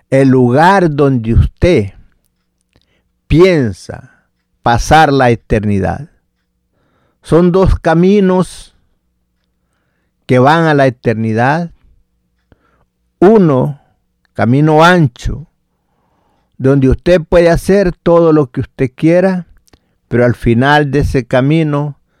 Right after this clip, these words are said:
encuentra la muerte. Y no la muerte física, la muerte espiritual.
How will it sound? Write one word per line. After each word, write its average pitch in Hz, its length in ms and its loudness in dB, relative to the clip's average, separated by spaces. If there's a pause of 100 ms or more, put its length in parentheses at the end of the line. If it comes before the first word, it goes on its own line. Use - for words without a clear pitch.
(260)
encuentra 113 720 -4
la 107 140 0
muerte. 98 580 -6 (100)
Y 120 120 -2
no 170 160 0
la 156 100 2
muerte 151 400 -2
física, - 720 -8
la 107 220 -4
muerte 135 380 -2
espiritual. 95 800 -8